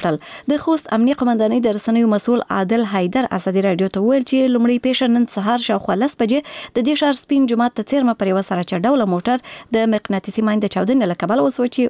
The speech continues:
اووه کسان پکښې ټپیان سول. د ښاغلي حیدر په خبره ټول ټپیان ملکي وګړي دي. تر دې یو ساعت وروسته په یوه بله سیمه کې د پولیسو پر موټر د مقناطیسي بم چاودنه وسوه چې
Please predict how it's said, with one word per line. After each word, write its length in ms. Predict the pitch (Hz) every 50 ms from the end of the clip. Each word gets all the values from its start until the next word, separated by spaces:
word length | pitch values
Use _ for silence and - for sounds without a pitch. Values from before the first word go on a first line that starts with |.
| - - 202
اووه 180 | 214 262 269 -
کسان 260 | 196 - 190 196 - 226
پکښې 160 | - - 254 - 240
ټپیان 320 | 226 - 170 160 151 147 -
سول. 200 | 170 160 165 - - - - - - - - - - -
د 160 | 254 262 254 -
ښاغلي 320 | 262 254 262 262 247 226
حیدر 340 | 240 220 196 220 233 226 -
په 120 | 214 - -
خبره 320 | 190 190 208 233 247 233 - -
ټول 240 | - 311 302 254 196 - - 190
ټپیان 340 | - - 208 208 214 220 226
ملکي 320 | 233 233 - - 247 185
وګړي 240 | 160 165 185 185 180 185
دي. 120 | 185 185 - _ - - _ _ - - - _ _ _ _ _ _ _ -
تر 100 | 277 269 240
دې 180 | 269 277 277 262
یو 160 | 269 262 277 -
ساعت 200 | - 262 254 - 247
وروسته 240 | 269 285 - 302 294
په 80 | 294 269
یوه 160 | 247 247 226 208
بله 140 | 226 226 226 220
سیمه 200 | - 294 302 285 -
کې 100 | - 254 226
د 180 | 240 226 220 - 220
پولیسو 280 | 214 220 214 - 233 220
پر 140 | - 202 180 180
موټر 280 | 170 175 - 226 233 220 190
د 100 | 196 190 190
مقناطیسي 480 | - - 180 180 175 - 180 - 202 185
بم 160 | 196 190 185 - -
چاودنه 320 | 170 175 196 254 294 277 262
وسوه 180 | 247 - 254 247
چې 400 | - 302 - - - - - -